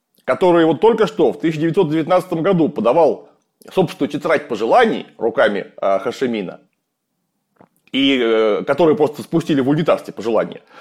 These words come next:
А, после чего Вьетнам воевал за свою независимость, проводил выборы, что-то там декларировал, читал устав оон, кстати, как там это всё продекларировано замечательно. <clears throat>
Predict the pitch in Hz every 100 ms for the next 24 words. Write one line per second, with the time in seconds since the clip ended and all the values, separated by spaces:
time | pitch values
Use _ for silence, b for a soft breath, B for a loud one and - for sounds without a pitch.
0 | B B B - 98 98 - - 226 214
1 | 190 185 156 120 143 147 175 135 120 165
2 | 180 202 151 139 139 147 151 123 113 107
3 | 285 220 113 - - _ _ _ _ _
4 | _ _ - 165 175 180 214 117 - 233
5 | 269 180 110 - 196 - 170 151 147 156
6 | 214 247 220 127 85 - 156 247 156 240
7 | 196 101 104 240 - 214 208 190 190 _
8 | 190 190 175 175 175 170 - 180 175 165
9 | 151 127 113 175 175 175 190 185 175 160
10 | 151 165 170 156 156 147 B B B B
11 | B - - 190 135 87